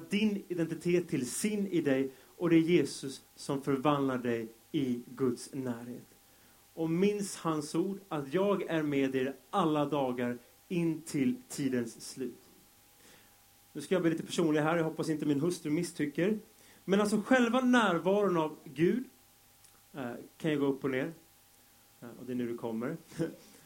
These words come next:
Och på samma sätt som att, alltså, min känsla av förälskelse till min hustru går också upp och ner. Alltså ibland är den ju väldigt stark. Och, och ibland så är den ju inte där. <laughs> Och på samma sätt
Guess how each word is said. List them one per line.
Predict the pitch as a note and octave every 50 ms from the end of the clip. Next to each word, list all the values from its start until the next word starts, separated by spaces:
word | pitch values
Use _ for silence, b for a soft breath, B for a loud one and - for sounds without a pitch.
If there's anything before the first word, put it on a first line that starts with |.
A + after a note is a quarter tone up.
| - - -
Och | - D#3+ - - -
på | G3+ F#3+
samma | F#3+ - A3 G3 G3 A3+ G#3+
sätt | G#3 - F3+ D#3+ D#3+
som | - - F#3 E3+ E3+
att, | D#3+ D#3+ - -
alltså, | - D3+ D3+ E3
min | D#3+ E3+ F#3 A3 A#3+ A3
känsla | G#3+ - - A3+ F3 D3 C#3 C#3 - E3+ E3
av | D3+ C#3 C#3 -
förälskelse | E3+ D#3+ F#3 F#3+ F3 D3 - - - C#3+ C3 B2 - C3 A#2+
till | - C#3+ C3 B2
min | B2 A#2+ A#2+
hustru | A#2 C#3 C#3 - - - C3+ E3+ - - b b b b b b b b b
går | D#3+ C#3+ E3 F3+
också | E3 - - - F#3
upp | D#3 C#3 - -
och | C#3+ C3
ner. | A#2+ G#2+ A2 - - b b b b b
Alltså | b C#3 C3+ D3+
ibland | D#3 C#3 C#3+ E3+ F3+ F#3 F3+ F3
är |
den | D#3 D3 C#3+
ju | C#3 C#3
väldigt | C3 C3+ B2+ B2 A#2+ -
stark. | - - - D3+ D3+ G3 C4 C4+ - - - - - - _ _ _ _ _ _ _ _ _ _ _ _ _ _ _ _ _ _ _ _ _ _ _ _ - - _ _ -
Och, | - D3+ D#3 -
och | E3+ E3
ibland | D#3+ D3 D3 D#3 F3+ F#3+
så | F#3+ - - F#3+ - - - - - -
är | E3+ E3+ F#3
den | G#3+ A3
ju | G3+ F#3
inte | D3+ C#3 C3 C3+
där. | A#2+ A2+ A2 A2+ - - -
<laughs> | - E3+ - - - _ _ _ _ _ _ _ _ _ _ _ _ _ _ _ _ _ _ _ _ - _ _ _
Och | - F3 F3+
på | F#3+ F#3
samma | - A#3 G#3+ G#3 G#3+ A3+
sätt | G#3+ - - F#3+ E3 D#3 - - -